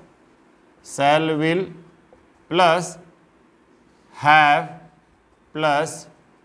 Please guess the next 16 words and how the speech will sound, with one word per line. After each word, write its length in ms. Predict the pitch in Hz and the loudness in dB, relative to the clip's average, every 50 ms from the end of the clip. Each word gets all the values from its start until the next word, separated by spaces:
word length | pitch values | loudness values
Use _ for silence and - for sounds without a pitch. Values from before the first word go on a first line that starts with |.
| _ _ _ _ _ - | _ _ _ _ _ -14
been 340 | 123 123 151 165 160 151 147 160 160 147 - - - - - | -8 -4 -2 0 0 0 -2 -4 -8 -12 -14 -18 -20 -16 -10
प्लस 320 | 143 143 147 147 131 135 131 | -4 -2 -2 -2 -2 -6 -8
वी 220 | 117 135 147 151 | -6 -4 -4 -4
फ़ोर 280 | 139 - 156 185 - 135 | -4 -4 -4 -4 -4 -4
प्लस 340 | - - 143 139 131 123 123 | -6 -6 -4 -4 -6 -6 -8
ऑब्जेक्ट, 480 | 113 131 123 104 107 113 110 95 - - _ _ _ _ _ _ _ _ _ _ _ _ _ _ _ _ _ _ _ _ _ _ _ - | -8 -8 -8 -8 -10 -12 -12 -14 -16 -20 _ _ _ _ _ _ _ _ _ _ _ _ _ _ _ _ _ _ _ _ _ _ _ -6
ये 200 | 135 151 156 156 | -2 0 0 0
इसका 240 | 143 - 147 156 143 | 0 -2 -4 -4 -4
स्ट्रक्चर 420 | - - 139 131 - - 139 117 | -4 -6 -8 -8 -8 -8 -10 -8
होता 160 | 110 92 107 | -8 -10 -12
है 60 | 98 | -14
दोस्त। 300 | 87 92 90 - - _ _ _ _ _ _ _ _ _ _ _ _ _ _ _ _ _ _ _ _ _ _ - | -14 -16 -18 -20 -20 _ _ _ _ _ _ _ _ _ _ _ _ _ _ _ _ _ _ _ _ _ _ 0
अब 200 | 147 165 180 180 - | 2 2 2 2 -2
इसको 500 | 185 180 - - - 208 202 180 185 196 | -4 -4 -4 -4 -2 0 0 2 0 -2
कैसे 320 | 190 196 - 165 151 156 196 | -4 -2 -2 -2 -2 0 -2
लिखेंगे? 440 | 175 143 151 147 135 120 110 101 | -2 -2 -4 -4 -4 -4 -4 -6